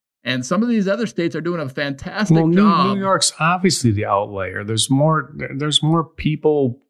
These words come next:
Speaker 2: you know, per square mile than anywhere else, you know, i-, in the United States. I mean, they're more crowded in there together, and everybody else kind of reacted to what New York was,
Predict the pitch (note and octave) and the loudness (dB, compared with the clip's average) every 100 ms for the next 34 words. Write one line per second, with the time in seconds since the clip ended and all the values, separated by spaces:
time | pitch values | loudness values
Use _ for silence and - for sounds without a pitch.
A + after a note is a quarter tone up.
0 | _ C3+ A#2 A2+ G#2 A#2+ A2 - - C3 | _ -2 0 0 -4 -4 -2 -2 -2 -2
1 | C#3 C#3 C3 A2+ G#2+ G#2+ C#3+ E3 A2+ G2+ | -2 0 -2 -2 -2 2 4 2 0 -4
2 | A2+ A#2 A#2+ B2 B2+ B2 B2 B2+ C3+ B2+ | -4 -4 -4 -4 -4 -4 -2 -2 -2 -2
3 | - - _ _ _ _ _ _ _ _ | -4 -6 _ _ _ _ _ _ _ _
4 | _ E3+ - G#2+ G2 G#2 C3 B2 A#2+ B2 | _ -4 0 2 0 -4 -8 -4 -2 -2
5 | B2 B2+ C#3 B2 - B2+ E3+ B2 - - | 0 -2 -2 -2 0 0 -2 -4 -4 -6
6 | - _ _ _ _ _ _ _ _ _ | -6 _ _ _ _ _ _ _ _ _
7 | A#2+ C3 A#2+ A#2 G2+ - A2+ A#2+ - - | 0 2 0 -2 -6 -4 0 0 -2 -2
8 | A#2 C#3 C#3 C3+ C3+ C#3 B2+ B2 E3 D3 | 0 0 -2 -4 -6 -6 -4 0 0 0
9 | D#2 _ _ B2+ D3+ B2 G2 A#2+ C#3 - | -8 _ _ 0 2 2 0 0 -4 -8
10 | _ _ _ _ _ _ _ _ _ - | _ _ _ _ _ _ _ _ _ -8
11 | G3+ G3 D#3+ D3 B2 C#3+ C3 C3 B2 D3 | -8 -4 -2 0 2 0 0 -2 0 2
12 | D3+ - A#2 A#2 A2+ G2+ G#2+ _ B2 A2+ | 2 -2 -4 -2 -2 -4 -6 _ 0 2
13 | G#2 A#2 D3+ C#3+ A2+ G#2 A2 G#2 A#2 A#2 | 4 2 0 0 0 0 -4 0 0 0
14 | A#2 A2+ A2+ A#2+ A2 A2 G2+ G#2+ | -2 -2 -2 -4 -4 -2 -2 -4